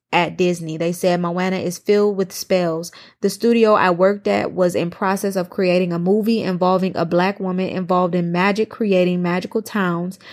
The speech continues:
and they wanted the town's characters, et cetera, to be rooted in African altars, orishas." Another one, y'all might not like this, Black Panther. It's full of witchcraft, but orishas, et cetera. Lots of new age stuff.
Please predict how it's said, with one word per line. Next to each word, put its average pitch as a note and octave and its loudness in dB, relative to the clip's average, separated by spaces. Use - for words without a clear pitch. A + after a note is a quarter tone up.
and G3+ 0
they F#3+ 4
wanted G3+ -2
the F3+ 2
town's A#3+ 0
characters, G#3 0
et F#3 -6
cetera, F#3 -2
to F#3+ -4
be F3+ -2
rooted G#3+ 2
in F3+ -4
African E3+ -4
altars, G#3+ 0
orishas." G#3 2
Another F3+ 2
one, G#3+ 0
y'all F3 2
might F3 0
not G#3 0
like A#3 -2
this, G#3+ 0
Black F3 -2
Panther. A#3+ -2
It's - -6
full F3 -2
of G3 -2
witchcraft, F#3+ -4
but F3+ 0
orishas, A#3+ 2
et F3+ -2
cetera. F3+ -2
Lots G3 -2
of G#3+ -2
new G3+ 2
age F3+ -4
stuff. F3 -6